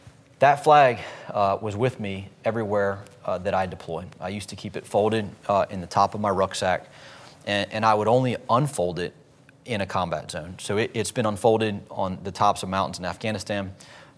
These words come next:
uh, on top of the rubble of Saddam Hussein's palaces, on top of the city of Fallujah,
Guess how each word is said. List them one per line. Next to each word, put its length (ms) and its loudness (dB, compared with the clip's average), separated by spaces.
uh, 140 2
on 180 -4
top 260 2
of 260 -4
the 100 -6
rubble 280 0
of 60 -8
Saddam 340 -2
Hussein's 380 -8
palaces, 680 -2
on 80 -10
top 180 0
of 20 -18
the 120 -12
city 180 -6
of 100 -10
Fallujah, 480 -6